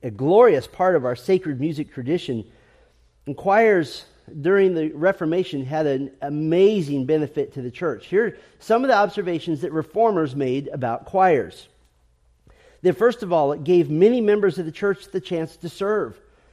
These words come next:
That you might not be able to do anything else. Your spiritual gift might be that of breathing, and that's it.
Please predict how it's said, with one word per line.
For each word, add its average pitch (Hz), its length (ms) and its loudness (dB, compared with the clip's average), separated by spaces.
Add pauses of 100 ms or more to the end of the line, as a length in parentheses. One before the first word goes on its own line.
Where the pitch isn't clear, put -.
(360)
That 165 100 2
you 208 180 -2
might 220 180 0
not 185 220 -4
be 190 120 2
able 202 160 2
to 165 80 -2
do 180 180 0
anything 214 380 0
else. 147 280 0
Your 180 120 2
spiritual 185 460 0
gift 185 300 0
might 175 200 -4
be 170 120 -4
that 170 180 0
of 147 140 -4
breathing, 127 540 -4
and 123 120 -6
that's 170 220 -4
it. 190 320 -2